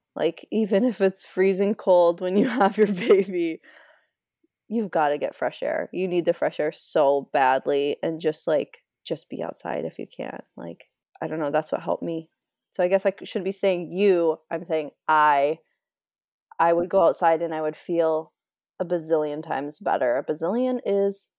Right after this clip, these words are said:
quantifiable <laughs> because as soon as I, like, because I live, you know, um, on the bay, I could get my feet into the sand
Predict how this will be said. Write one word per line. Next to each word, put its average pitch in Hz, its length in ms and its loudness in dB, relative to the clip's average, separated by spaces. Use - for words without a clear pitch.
quantifiable 180 1600 2
<laughs> 294 160 6
because 226 800 4
as 247 340 4
soon 226 200 -4
as 226 160 -4
I, 196 240 4
like, 180 220 -2
because 190 280 0
I 175 120 2
live, 170 220 0
you 185 100 -8
know, 156 320 -10
um, 165 240 -8
on 165 160 -4
the 170 80 -2
bay, 196 420 4
I 185 40 0
could 180 200 -6
get - 200 -4
my 175 140 -6
feet - 320 -6
into 170 240 -8
the 170 120 -6
sand 180 540 -4